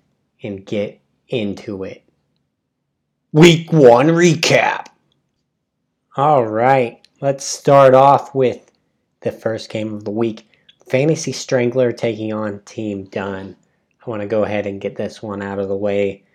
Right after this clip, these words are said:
because it's an emotional one for me. Fantasy Strangler, ninety-eight point six. Team Dunn, one hundred point five. Dunn had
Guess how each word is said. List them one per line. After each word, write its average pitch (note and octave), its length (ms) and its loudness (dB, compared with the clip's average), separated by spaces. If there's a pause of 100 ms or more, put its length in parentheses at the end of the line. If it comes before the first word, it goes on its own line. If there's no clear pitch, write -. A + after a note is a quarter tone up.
(280)
because G#2 340 -10
it's F#2+ 200 -14
an G2+ 80 -10
emotional G2+ 560 -8
one G#2 280 -10
for A2 280 -6
me. G#2+ 300 -8 (1600)
Fantasy A#2+ 380 2
Strangler, B2 720 -2
ninety-eight A#2 460 -2
point A#2+ 280 -10
six. - 560 -14 (400)
Team G#2+ 400 -6
Dunn, A2+ 480 -8 (460)
one G#2+ 180 -8
hundred A2 680 -8
point A2 480 -12
five. G#2 520 -12 (720)
Dunn A#2 340 -2
had G#2+ 560 -10